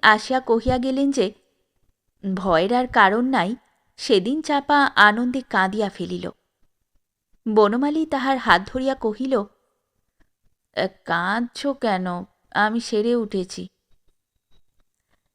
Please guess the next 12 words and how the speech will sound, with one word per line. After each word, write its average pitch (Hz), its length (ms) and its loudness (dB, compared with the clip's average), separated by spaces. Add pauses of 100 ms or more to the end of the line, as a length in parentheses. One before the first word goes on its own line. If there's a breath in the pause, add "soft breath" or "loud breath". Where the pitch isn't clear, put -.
(160)
চাঁপা 262 420 6
হাত 254 340 4
ছাড়াইয়া 285 640 2
পথ্য 254 300 -2
আনিতে 262 300 -2
চলিয়া 190 360 0
গেল। 175 220 -8 (1700)
অন্নপথ্য 330 880 2
পাইবার 269 480 4
পর 220 260 4
বনমালী 240 500 0
কহিল, 202 400 -4